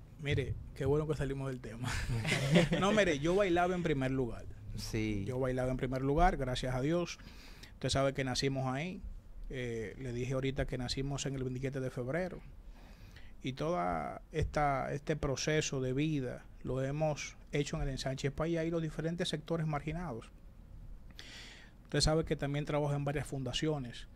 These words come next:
Speaker 1: Entonces, todos los sectores de Gualey, Guachupita, La Ciénega, Los Guandules, eh, Villas Agrícolas, La Sursa, Capotillo, Villa María, veintisiete de febrero, todos esos sectores,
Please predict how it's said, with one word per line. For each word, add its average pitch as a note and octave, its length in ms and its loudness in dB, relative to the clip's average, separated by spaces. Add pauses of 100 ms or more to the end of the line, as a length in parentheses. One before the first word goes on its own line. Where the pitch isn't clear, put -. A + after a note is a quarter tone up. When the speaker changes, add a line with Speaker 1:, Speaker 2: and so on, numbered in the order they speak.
(220)
Speaker 1:
Entonces, D3 300 2
todos E3+ 200 4
los F#3+ 120 2
sectores E3 380 2
de D3 80 2
Gualey, C3 440 0
Guachupita, C3 680 -2
La A#2+ 140 -4
Ciénega, C3+ 440 0
Los B2 140 -4
Guandules, C3 720 0 (1160)
eh, C3 420 0
Villas C3+ 260 0
Agrícolas, C3+ 760 0 (160)
La C#3 160 0
Sursa, C#3 580 2 (680)
Capotillo, C#3 800 2 (520)
Villa C#3 280 0
María, C3+ 640 2 (180)
veintisiete C#3+ 480 2
de C#3+ 140 2
febrero, C3+ 560 0 (1000)
todos A3 240 4
esos G#3+ 160 4
sectores, C3+ 760 0